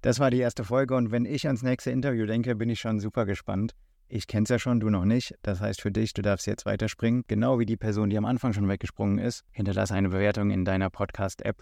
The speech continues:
Damit hilfst du dem Podcast, unterstützt ihn, machst ihn bekannter. Und wenn du gleich von dem Interview genauso begeistert bist wie ich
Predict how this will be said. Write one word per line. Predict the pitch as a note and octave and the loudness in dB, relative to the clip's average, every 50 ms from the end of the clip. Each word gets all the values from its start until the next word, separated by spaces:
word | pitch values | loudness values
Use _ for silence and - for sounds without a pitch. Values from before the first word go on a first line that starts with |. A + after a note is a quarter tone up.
| - - | -10 -6
Damit | F2 F2+ F2+ F2+ - | -2 0 0 0 0
hilfst | - A2+ A2 - - | 0 -2 -2 -2 -2
du | G#2 | -2
dem | F2+ G2+ F#2+ F#2+ E2+ | 0 0 0 0 0
Podcast, | - - C3 B2+ - - B2 A#2 A2 - G#2 | 0 0 0 0 0 0 0 0 0 0 0
unterstützt | G2+ G2 G2 - - A#2+ - - - | -2 -2 -2 -2 -2 -4 -4 -4 -2
ihn, | G#2+ G2+ | 0 0
machst | G2+ G2+ F2+ - - | 0 0 0 -2 0
ihn | G2+ F#2 | 0 0
bekannter. | G2 - - A#2 B2 A#2+ A2 G#2+ A2 G#2+ - _ _ _ _ | 0 0 0 0 0 2 0 0 -2 -4 -6 _ _ _ _
Und | - - A2+ G#2+ A2 A2+ A2 G2 | -6 -2 -2 0 0 0 -2 -2
wenn | A2+ A2+ A2 A2 | -2 0 0 0
du | A2+ G#2+ G#2 G2 | 0 0 0 0
gleich | G#2+ A2 A2+ G#2+ - | 0 2 0 0 0
von | - G#2+ | 0 0
dem | G#2 G2 | 0 2
Interview | - G#2+ G#2 G#2+ G2+ G2+ G2 | 0 0 -2 -2 -2 0 0
genauso | G2 G2 G#2 G#2+ A2+ A2 G#2 | 2 2 2 2 0 0 -2
begeistert | G2 G2 G2+ G2+ G2 - - G#2 F#2 - - | -2 0 2 2 0 0 -2 -4 -4 -4 -2
bist | - G#2 F#2+ - - - - | -2 -2 -2 -2 -6 -14 -12
wie | - F#2 F2 F2 F#2+ G2 G2+ - - | -10 -6 -2 0 0 0 0 0 -2
ich | A#2+ C3+ C3+ - - - | -2 -2 -2 -2 -6 -12